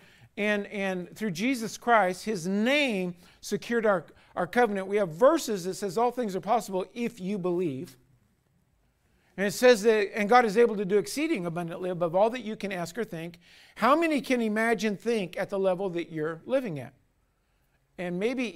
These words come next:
even think a little bit further. See, most people are below or right at what they can imagine. Why? Because we don't believe the name.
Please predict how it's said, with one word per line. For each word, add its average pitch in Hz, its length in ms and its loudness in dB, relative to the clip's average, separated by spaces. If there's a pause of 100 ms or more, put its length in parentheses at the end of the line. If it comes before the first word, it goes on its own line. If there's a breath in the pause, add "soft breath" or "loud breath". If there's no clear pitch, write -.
even 180 340 -4
think 202 320 -6
a 190 40 -2
little 208 240 0
bit 190 180 -6
further. 214 360 0 (1700)
See, - 160 -2
most 247 240 4
people 220 260 2
are 214 60 4
below 196 800 6 (440 soft breath)
or 190 240 2
right 208 340 4
at 202 440 4
what 165 160 -4
they 196 120 -2
can 180 180 -2
imagine. 180 500 -6 (3750)
Why? 202 200 6
Because 185 300 -2
we 208 60 0
don't 185 160 0
believe 156 220 -4
the 143 100 -8
name. 143 240 -12